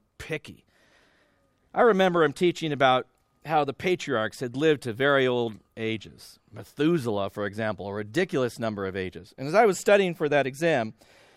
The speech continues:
one of the sophomores came along and said, "You need to know how long the patriarchs lived." And I said, "You're just pulling my leg." He goes, "No, he's gonna ask you how long they lived." I thought, like, well, the whole point is they lived a long time, not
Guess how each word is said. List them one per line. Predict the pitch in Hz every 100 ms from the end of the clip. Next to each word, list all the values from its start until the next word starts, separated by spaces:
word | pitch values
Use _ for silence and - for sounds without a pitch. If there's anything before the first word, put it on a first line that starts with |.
| _
one | - 190
of |
the | 170
sophomores | - 180 185 151 123
came | - 131
along | 113 120 117
and | 117
said, | - 123 147
"You | 226
need | 269 165
to |
know | 131 139 127
how | 127
long | 123 120
the | 113
patriarchs | 110 135 - 110 101 - -
lived." | 226 120 90
And | 110
I | 110
said, | - 117 107
"You're | 104 110
just | 101 -
pulling | 113 92
my | 90
leg." | 92 95
He | 101
goes, | 110 107
"No, | 123 156
he's | 151 202
gonna | 165
ask | 131 147 139
you |
how | 120
long | 117 110
they | 104
lived." | 135 160 135
I |
thought, | 151 185
like, | 165 165
well, | 165
the |
whole | 180 277
point | - 247 185
is | 131
they | 139
lived | 156 160
a | 139
long | 131 120
time, | 113 214 156 131
not | 127